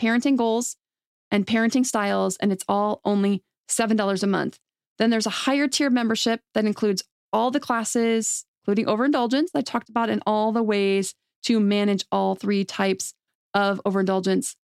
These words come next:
all throughout the year, and the biweekly group coaching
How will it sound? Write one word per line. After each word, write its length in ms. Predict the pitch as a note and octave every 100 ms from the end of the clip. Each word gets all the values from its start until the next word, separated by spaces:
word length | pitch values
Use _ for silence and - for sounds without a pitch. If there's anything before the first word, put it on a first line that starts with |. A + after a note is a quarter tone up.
| _
all 140 | F#3+ G3
throughout 320 | G3 G3 G3+
the 80 | G3+
year, 300 | G3 G3 F#3 _ _ _ _ _ -
and 260 | A3+ C4+ C4
the 40 |
biweekly 580 | A3+ A#3+ A#3+ A#3 B3 A#3
group 260 | - A3 A3
coaching 580 | - G#3 - G3+ G3